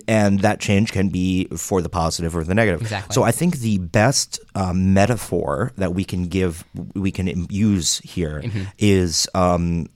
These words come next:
Speaker 1: and to bring us back a little bit, is, of course, famous, um, superhero team, the X-Men.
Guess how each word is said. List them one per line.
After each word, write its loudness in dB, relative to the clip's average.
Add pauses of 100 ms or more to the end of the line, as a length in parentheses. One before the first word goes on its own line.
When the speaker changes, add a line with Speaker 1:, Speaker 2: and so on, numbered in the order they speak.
(120)
Speaker 1:
and 0
to -6
bring 0
us -2
back 2
a -6
little 0
bit, -4
is, 0
of 0
course, -2 (120)
famous, 2 (380)
um, -2
superhero 0
team, 0
the -4
X-Men. -4